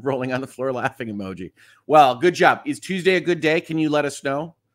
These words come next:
I, I wanna make sure we're gonna have a good, exciting Tuesday all together here. Uh, and if you've already done it, that would be, that would be important news for us. "Hello from the Netherlands." Waving emoji, smiling, blushing emoji.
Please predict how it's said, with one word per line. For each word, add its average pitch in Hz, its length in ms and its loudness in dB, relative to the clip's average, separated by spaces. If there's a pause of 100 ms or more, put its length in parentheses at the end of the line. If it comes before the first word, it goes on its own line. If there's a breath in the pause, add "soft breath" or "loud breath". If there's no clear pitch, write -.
(340)
I, 123 200 -4
I 110 100 -4
wanna 135 180 -4
make 127 160 -6
sure 135 240 -8
we're 120 160 -8
gonna 120 140 -8
have 113 100 -6
a 110 60 -12
good, 113 240 -8
exciting 107 500 -8
Tuesday 104 440 -12
all 101 180 -10
together 104 400 -12
here. 101 280 -12 (300 soft breath)
Uh, 107 140 -6
and 120 100 -4
if 120 100 -14
you've 120 120 -6
already 131 180 -2
done 131 200 -4
it, 120 200 -8 (500)
that 101 100 -12
would 104 80 -10
be, 104 180 -12 (100)
that 117 80 -4
would 120 80 -2
be 120 160 -2
important 113 460 -6
news 104 220 -6
for 101 180 -10
us. 95 220 -12 (840)
"Hello 185 260 8
from 151 200 -2
the 143 100 2
Netherlands." 160 720 2 (440 soft breath)
Waving 110 320 -4
emoji, 110 520 -6
smiling, 113 380 -4
blushing 107 380 -10
emoji. 110 520 -8